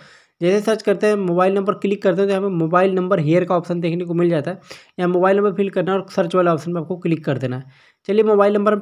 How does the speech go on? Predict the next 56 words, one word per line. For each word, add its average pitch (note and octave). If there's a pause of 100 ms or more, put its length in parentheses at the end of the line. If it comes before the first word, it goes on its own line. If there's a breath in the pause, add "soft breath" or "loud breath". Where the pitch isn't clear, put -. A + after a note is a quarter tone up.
फिल G#3
कर G#3+
लेते G3
हैं G#3+
और G#3
सर्च F#3+
वाला G3
ऑप्शन F#3
पे F#3
क्लिक G3
कर G3
देना F3
है। G3+
मोबाइल F3
नंबर F3+
हम E3+
फिल F3+
कर F#3+
लेते F3
हैं। G3+ (400 loud breath)
मोबाइल F#3+
नंबर G#3+
फिल G#3+
करने G#3+
के G#3
बाद G#3
सर्च G3+
वाला G3+
ऑप्शन F#3+
पे G3
आपको F3
क्लिक F#3
कर D#3+
देना C#3
है। C3+
जैसे D#3
सर्च F#3
वाला F3
ऑप्शन F3
पे F3
आप D#3
क्लिक F3
करते D3
हैं G3 (320 soft breath)
तो F#3+
आपके F#3
सामने G3
देख F#3+
सकते G3+
हैं F#3+
कुछ -
ऐसा D3+
इंटरफेस F#3+
देखने F3+
को F#3
मिलेगा। D#3+